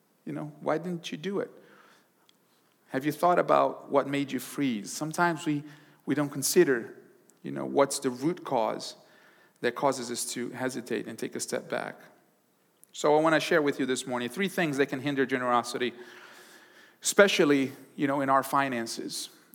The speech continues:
Um, the first one, you might identify with this,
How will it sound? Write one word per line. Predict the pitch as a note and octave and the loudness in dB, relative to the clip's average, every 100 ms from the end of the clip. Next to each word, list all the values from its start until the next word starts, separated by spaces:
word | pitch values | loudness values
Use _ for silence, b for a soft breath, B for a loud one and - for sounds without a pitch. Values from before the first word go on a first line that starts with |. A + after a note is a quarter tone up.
| - | -4
Um, | B2 A#2 A2+ C3 - _ _ _ _ _ _ | 0 0 -2 -8 -20 _ _ _ _ _ _
the | D3+ | -4
first | C#3+ A#3 A#3 | 6 8 8
one, | G3 D#3 B2 C3+ - - | 2 2 2 -4 -16 -10
you | D#3+ | 4
might | E3 D#3+ | 6 6
identify | D#3+ E3+ D#3+ C3+ | 6 4 6 4
with | B2 | 4
this, | C3 C3 - | 2 2 -2